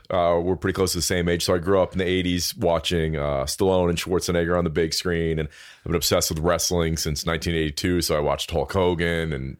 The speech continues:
M-, Mister Wonderful and, and those guys on Saturday mornings.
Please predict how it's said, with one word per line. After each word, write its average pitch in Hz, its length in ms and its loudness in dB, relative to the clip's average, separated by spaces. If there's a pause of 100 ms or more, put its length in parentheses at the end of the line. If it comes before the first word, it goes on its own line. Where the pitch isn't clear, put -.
M-, 69 100 -4
Mister 73 220 -4
Wonderful 85 680 0
and, 85 100 -2
and 85 140 -2
those 85 180 0
guys 82 300 0
on 80 80 0
Saturday 80 360 0
mornings. 98 520 0